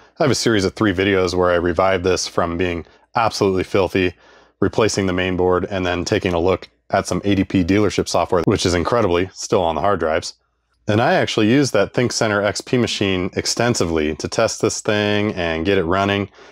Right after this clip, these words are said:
And so I wanna see if my new setup would have helped me out here. And I think I've got some improvements in mind already. So it's got an I M M right here, integrated management module that allows for remote management of the machine. It's on some wonky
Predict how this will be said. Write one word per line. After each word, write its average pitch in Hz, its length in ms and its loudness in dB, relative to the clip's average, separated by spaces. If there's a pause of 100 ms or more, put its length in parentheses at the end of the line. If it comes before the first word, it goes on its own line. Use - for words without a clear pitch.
(120)
And 95 120 -4
so 107 140 0
I 117 80 2
wanna 143 160 0
see 120 200 2
if 107 120 -2
my 101 100 -2
new 101 120 0
setup 98 400 0 (200)
would 101 100 0
have 85 80 2
helped 101 160 -2
me 87 80 -2
out 95 200 0
here. 82 300 -4 (340)
And 98 140 0
I 90 60 0
think 135 340 -2
I've 95 140 0
got 98 120 0
some 90 120 -2
improvements 87 480 -2
in 90 60 -2
mind 80 260 -2
already. 80 440 0 (400)
So - 160 0
it's 127 120 0
got 107 160 2
an 87 120 -4
I 107 200 -2
M 107 180 -2
M 104 300 -6 (180)
right 104 180 -2
here, 110 300 -2 (400)
integrated 113 520 2 (200)
management 107 460 -2
module 113 460 0 (1300)
that 113 160 2
allows 101 320 2
for 101 120 0
remote 87 320 0
management 95 460 -4
of 92 140 -4
the 90 60 0
machine. 110 460 -2 (360)
It's 113 160 0
on 113 160 0
some 101 240 0
wonky 98 540 2